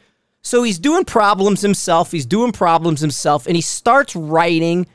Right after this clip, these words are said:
mathematical societies across the country.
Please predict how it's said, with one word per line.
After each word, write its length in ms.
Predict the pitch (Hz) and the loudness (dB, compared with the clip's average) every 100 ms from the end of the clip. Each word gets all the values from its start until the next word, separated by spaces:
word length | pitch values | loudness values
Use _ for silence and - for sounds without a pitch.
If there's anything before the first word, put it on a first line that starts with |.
| _ _ _ | _ _ _
mathematical 1000 | - 139 220 262 247 180 165 196 202 185 | -4 0 0 0 0 0 0 0 -2 -4
societies 1040 | 175 - 151 - 175 160 160 151 127 113 110 | -6 -6 -6 -4 -2 2 2 2 -2 -4 -6
across 500 | 151 151 127 131 - | -6 0 0 -2 -6
the 80 | 160 | -8
country. 540 | - 127 113 - - | -4 -4 -4 -10 -20